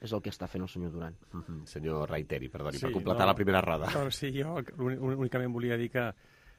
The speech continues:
Speaker 3: efectivament, aquestes, eh, em, aquestes de, de,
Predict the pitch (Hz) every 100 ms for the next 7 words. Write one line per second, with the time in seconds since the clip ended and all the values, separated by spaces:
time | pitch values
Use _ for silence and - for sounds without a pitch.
0 | - 117 127 110 123 120 120 135 123 123
1 | - 127 117 - - - - _ - 123
2 | 113 120 117 113 113 107 110 120 113 110
3 | 113 123 139 127 135 131 131 123